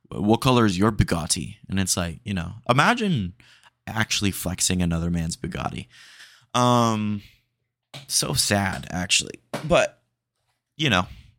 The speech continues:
players gonna play, haters gonna hate, I guess, as Taylor Swift said. I don't even listen to her.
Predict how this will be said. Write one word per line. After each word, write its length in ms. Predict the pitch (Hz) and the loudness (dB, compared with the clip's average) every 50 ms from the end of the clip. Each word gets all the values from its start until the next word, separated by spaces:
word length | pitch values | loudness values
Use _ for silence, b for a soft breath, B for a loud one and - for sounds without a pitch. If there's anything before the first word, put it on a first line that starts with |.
| _ _ - B B B B B B B B - | _ _ -16 B B B B B B B B 0
players 260 | - 143 139 135 120 | 2 4 4 4 4
gonna 140 | 127 120 107 | 2 0 -2
play, 300 | - - - 117 113 113 | 0 2 2 4 4 4
haters 260 | 117 117 110 110 101 | 4 4 2 2 2
gonna 160 | 95 104 101 | 0 0 0
hate, 280 | 110 120 110 107 110 - - | 0 2 2 2 2 0 -2
I 80 | 120 | -4
guess, 400 | 117 117 113 110 110 - - - - _ | -2 0 0 2 2 2 2 0 -2 _
as 360 | - 117 113 104 98 - - - _ _ _ _ _ _ _ _ _ _ _ _ _ _ _ _ _ _ _ _ _ _ _ _ | 0 0 0 0 0 -4 -8 -10 _ _ _ _ _ _ _ _ _ _ _ _ _ _ _ _ _ _ _ _ _ _ _ _
Taylor 240 | - 107 107 101 101 | -8 -6 -4 -4 -4
Swift 240 | 95 - - 101 - | -4 -4 -4 -4 -2
said. 260 | - - 101 98 95 - | -2 0 0 0 0 0
I 80 | 110 | 0
don't 140 | 110 104 98 | 0 0 0
even 200 | 95 92 92 92 | 0 -2 -2 -2
listen 240 | 92 87 - - 95 | -2 -2 -2 -4 -4
to 140 | - - 95 | -4 -2 0
her. 200 | 95 92 95 101 | 2 2 0 -2